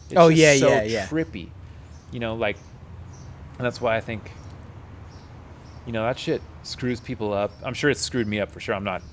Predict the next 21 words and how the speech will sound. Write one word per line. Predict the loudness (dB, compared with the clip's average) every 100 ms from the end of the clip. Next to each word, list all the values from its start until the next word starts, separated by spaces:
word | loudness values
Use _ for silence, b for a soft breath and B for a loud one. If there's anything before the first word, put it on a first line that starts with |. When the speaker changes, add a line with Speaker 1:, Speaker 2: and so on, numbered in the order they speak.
| -16 -14
Speaker 1:
I'm | -8
not | -8 -6
immune | -6 -6
to | -6 -6
it, | -4
but | -4 -6 -10 -18 -20 -18 -20 -20 -16 -8
that | -8
shit | -6 -8
really | -6 -6 -4 -4
can | -6 -10 -10 -6
mess | -6 -8
with | -12 -12
people's | -12 -12 -6
heads, | -2 -2 -2
like, | -8 -8
thinking | -8 -8 -10
that | -6
that's | -6 -6 -8 -10 -10
now | -10 -10 -12 -14 -18 -20 -20 -20 -18 -18
just | -8 -8 -6
what | -4 -6